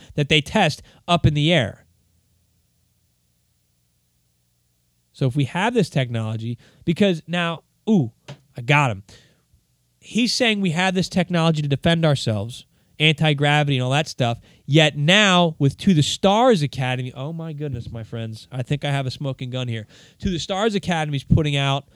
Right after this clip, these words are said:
"We need to develop these propulsion systems as we study these U F Os." That's what they're putting out into the stars, right? Please correct me if I'm wrong.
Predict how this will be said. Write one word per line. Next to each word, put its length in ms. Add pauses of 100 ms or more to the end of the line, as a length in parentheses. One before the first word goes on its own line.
(460)
"We 260
need 240
to 100
develop 680 (600)
these 320
propulsion 600
systems 520
as 260
we 120
study 380
these 260
U 140
F 180
Os." 240
That's 180
what 60
they're 120
putting 240
out 120
into 160
the 80
stars, 380
right? 140
Please 240
correct 280
me 80
if 100
I'm 160
wrong. 340